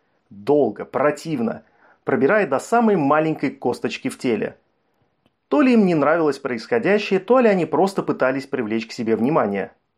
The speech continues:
Напомнить о своей силе и предложить, а не добавить ли еще ключей себе.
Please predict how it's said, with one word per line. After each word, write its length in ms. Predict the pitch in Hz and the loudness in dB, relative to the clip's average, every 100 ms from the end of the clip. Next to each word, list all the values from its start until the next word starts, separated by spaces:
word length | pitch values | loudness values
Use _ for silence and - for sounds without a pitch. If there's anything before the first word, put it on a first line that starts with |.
| _ _ _ _ _ - | _ _ _ _ _ -4
Напомнить 600 | 127 - - 127 110 104 | -2 -2 0 0 0 -2
о 80 | 110 | -4
своей 300 | 113 110 113 | 0 -2 -2
силе 280 | - 226 214 | 0 0 0
и 140 | 196 | -2
предложить, 600 | 196 170 170 156 208 - _ _ _ _ _ _ _ _ | -2 0 2 0 -2 -8 _ _ _ _ _ _ _ _
а 100 | 107 | -6
не 120 | 104 | -6
добавить 460 | 101 113 226 233 226 | -4 2 2 2 0
ли 80 | 190 | -2
еще 260 | 165 - 180 | -2 -4 -2
ключей 420 | 135 117 123 120 | -4 -2 -4 -6
себе. 500 | - 143 123 - | -8 -10 -6 -6